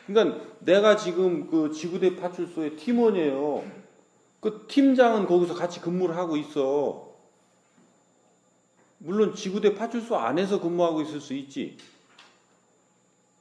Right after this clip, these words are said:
그러니까 출동 상황을 알 수 있는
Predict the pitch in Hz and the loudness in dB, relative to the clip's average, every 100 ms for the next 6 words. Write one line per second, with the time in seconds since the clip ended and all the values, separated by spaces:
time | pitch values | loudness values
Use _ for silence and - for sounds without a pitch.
0 | _ _ _ _ 240 240 220 262 262 262 | _ _ _ _ -2 0 0 -4 0 0
1 | 233 208 190 175 175 147 123 139 - 170 | 2 2 2 2 0 0 -2 -4 -4 -2
2 | 147 143 185 240 240 - | -2 0 0 -2 -6 -14